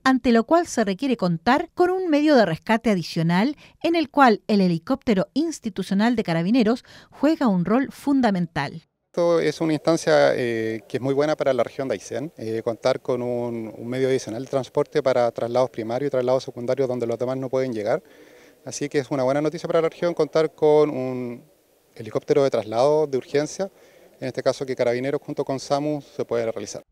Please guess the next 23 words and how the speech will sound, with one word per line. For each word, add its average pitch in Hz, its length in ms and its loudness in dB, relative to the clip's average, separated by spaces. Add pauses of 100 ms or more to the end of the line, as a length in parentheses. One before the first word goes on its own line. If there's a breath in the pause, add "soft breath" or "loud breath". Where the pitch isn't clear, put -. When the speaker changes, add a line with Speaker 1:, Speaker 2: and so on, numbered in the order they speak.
(200)
Speaker 1:
Para 269 120 2
el 254 80 -2
comandante 294 640 0
del 254 160 2
Cuerpo 233 340 0
de 214 60 4
Bomberos 185 380 0
de 170 80 -4
Coyhaique, 202 680 -2
Boris 202 380 4
Romero, 226 480 4
la 311 120 0
jornada 302 480 0
de 220 140 0
capacitación 247 840 -2
reunió 180 420 0
a 226 40 2
las 190 220 -2
instituciones 185 760 0
que 302 120 -2
forman 339 340 2
parte 254 500 -2
del 190 280 0